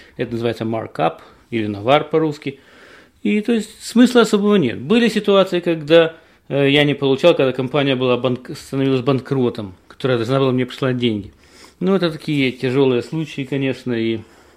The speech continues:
может быть, когда-нибудь расскажу вам детали об этих историях.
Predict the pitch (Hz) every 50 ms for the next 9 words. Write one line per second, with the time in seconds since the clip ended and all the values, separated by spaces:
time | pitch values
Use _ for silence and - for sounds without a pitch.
0 | _ _ 143 135 135 127 123 123 - 131 127 117 120 117 113 - - 120 120 117
1 | 113 113 113 123 131 117 113 - - 135 120 110 104 95 - 139 127 123 117 120
2 | 113 - - - - - _ _ - 117 - - - 123 - - -